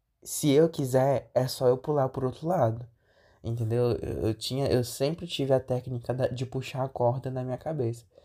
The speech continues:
Só que eu sempre tinha muito medo, muito medo e não conseguia. E assim, é, no decorrer desses anos, eu entrei várias vezes,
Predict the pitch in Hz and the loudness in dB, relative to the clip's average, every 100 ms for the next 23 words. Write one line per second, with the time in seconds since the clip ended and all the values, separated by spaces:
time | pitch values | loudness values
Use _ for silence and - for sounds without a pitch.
0 | _ - _ - 147 160 160 160 160 - | _ -20 _ 0 4 6 6 2 0 -4
1 | 160 175 170 - 151 151 147 147 151 143 | -4 -4 -8 -6 -4 -4 -6 -8 -6 -4
2 | 131 131 - _ - 147 151 160 175 170 | -6 -8 -14 _ -12 -6 0 2 2 -2
3 | 151 135 135 139 143 147 151 170 170 180 | -4 -2 -2 -2 -2 -2 0 -4 -2 -4
4 | 170 151 131 123 - _ _ _ _ _ | -2 0 0 -2 -6 _ _ _ _ _
5 | _ - 165 170 170 - 151 120 120 - | _ 4 6 8 6 0 0 -2 -6 -12
6 | _ - 120 127 127 135 139 120 117 120 | _ -8 -6 -4 -2 -2 0 0 2 0
7 | 120 143 139 156 135 120 _ _ _ _ | -2 -2 2 2 0 -6 _ _ _ _
8 | _ _ _ _ - 120 117 117 120 117 | _ _ _ _ 0 2 4 4 4 4
9 | 131 156 120 113 127 - | 4 4 2 0 -2 -14